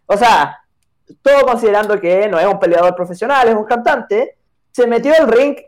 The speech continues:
y peleó, peleó realmente muy bien. Yo te recomiendo, Tomás, que, eh, le des una mirada por ahí a la pelea de Bad Bunny.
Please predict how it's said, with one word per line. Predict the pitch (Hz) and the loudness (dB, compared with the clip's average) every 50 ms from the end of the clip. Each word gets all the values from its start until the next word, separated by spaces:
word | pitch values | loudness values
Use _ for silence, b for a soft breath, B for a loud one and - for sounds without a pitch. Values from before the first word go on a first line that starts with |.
| _ | _
y | - 190 196 208 220 247 247 247 | -4 -2 -2 0 0 0 -2 -2
peleó, | 247 - 185 175 175 185 202 214 220 220 226 214 - - _ - | -2 -2 -2 0 2 2 2 2 2 2 0 0 -2 -6 _ -4
peleó | 202 190 208 226 233 240 | -2 0 2 2 2 2
realmente | 220 208 202 214 214 208 202 214 208 - 220 | 2 2 2 2 0 0 -2 -4 -2 -2 -4
muy | 208 220 220 202 185 | -2 -2 0 0 0
bien. | 185 175 160 165 165 165 _ - | 0 0 -2 -4 -8 -12 _ -4
Yo | 190 247 262 262 240 | 0 0 0 2 0
te | 240 | -2
recomiendo, | 220 220 202 202 208 208 226 240 226 226 214 | -2 -2 -4 -4 -4 -6 -6 -8 -8 -8 -6
Tomás, | 214 214 226 262 285 285 - - | -2 -2 0 0 -2 -4 -8 -16
que, | _ - 196 202 220 226 233 233 196 - - | _ -4 -2 -2 0 0 0 -2 -4 -6 -6
eh, | 180 180 175 175 175 170 170 170 175 175 | -6 -4 -2 -2 -2 -2 -2 -2 -2 -2
le | 180 190 | -2 -2
des | 214 220 | -2 -2
una | 226 220 196 | -4 -4 -4
mirada | 190 185 196 202 208 208 | -4 -2 0 0 0 0
por | 180 185 185 | 0 0 0
ahí | 185 196 208 | 0 0 0
a | 208 | 0
la | 196 185 | -2 -2
pelea | 170 170 185 196 196 | -4 -4 -4 -2 -2
de | 196 202 | -2 0
Bad | 196 196 190 - | -2 -2 -6 -6
Bunny. | 220 247 254 262 | -8 -10 -8 -10